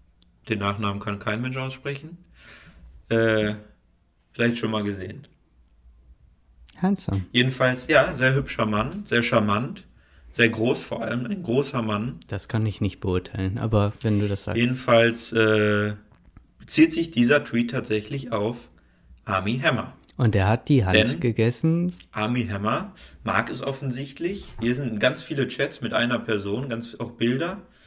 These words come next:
Speaker 1: Äh, vielleicht kannst du ja mal durchschauen, was da so für Sachen rausgekommen sind.
Speaker 2: Und was, das interessiert mich?
Speaker 1: Nach und
Speaker 2: Mal
Speaker 1: nach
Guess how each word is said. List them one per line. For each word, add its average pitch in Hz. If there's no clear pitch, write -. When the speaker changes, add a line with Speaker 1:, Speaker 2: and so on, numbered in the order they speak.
Speaker 1:
Äh, 117
vielleicht 123
kannst 127
du 123
ja 110
mal 110
durchschauen, 110
was 101
da 107
so 104
für 104
Sachen 117
rausgekommen 101
sind. 117
Speaker 2:
Und 113
was, 127
das 143
interessiert 117
mich? 247
Speaker 1:
Nach 120
und 160
Speaker 2:
Mal 147
Speaker 1:
nach 131